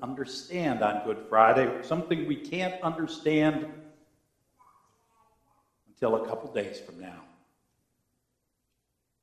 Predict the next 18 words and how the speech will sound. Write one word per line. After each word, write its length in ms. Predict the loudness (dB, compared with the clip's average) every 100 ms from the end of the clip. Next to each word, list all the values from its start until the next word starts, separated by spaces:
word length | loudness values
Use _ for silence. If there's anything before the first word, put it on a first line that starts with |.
| _ _ _ 2
Crown 200 | 2 2
of 200 | -4 -2
thorns 420 | 0 0 -6 -10 -6
wasn't 280 | -6 -4 -12
a 20 |
prop. 680 | -16 -8 2 4 4 -2 -12 -20 -20 _ _ _ _ _ _ _ -6
It 80 | 6
wasn't 320 | 8 8 2
just 160 | -2 0
a 80 |
little 220 | 4 6 4
side 800 | 4 8 10 10 8 2 -4 0
mention 460 | 0 0 -8 -4
thing. 500 | 4 4 4 -2 -8 -14 -20 _ _ _ _ _ _ _ _ _ 4
It's 240 | 6 6 2
the 80 |
whole 360 | 6 8 6 4
point. 340 | 4 4 2